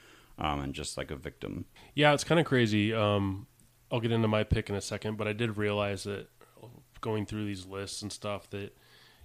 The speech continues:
Speaker 2: you know, pre-seventies, you have these damsels in distress, and then, uh, then you start getting the,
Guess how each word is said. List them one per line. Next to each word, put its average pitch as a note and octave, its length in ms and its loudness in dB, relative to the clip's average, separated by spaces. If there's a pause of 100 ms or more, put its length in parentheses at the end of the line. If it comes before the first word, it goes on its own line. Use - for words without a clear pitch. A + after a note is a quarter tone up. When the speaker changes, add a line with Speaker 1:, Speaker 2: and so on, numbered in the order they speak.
Speaker 2:
you A#2 100 -4
know, G#2 440 0
pre-seventies, A2+ 800 0
you G2+ 120 0
have G2 160 0
these F#2+ 160 -4
damsels F#2+ 480 -2
in F#2+ 100 -2
distress, B2 640 -4 (100)
and G#2+ 160 -4
then, F#2+ 280 -4 (440)
uh, G2 360 -6
then A2+ 120 -2
you A#2+ 80 2
start A2+ 280 -4
getting G#2+ 260 -2
the, G2 240 -6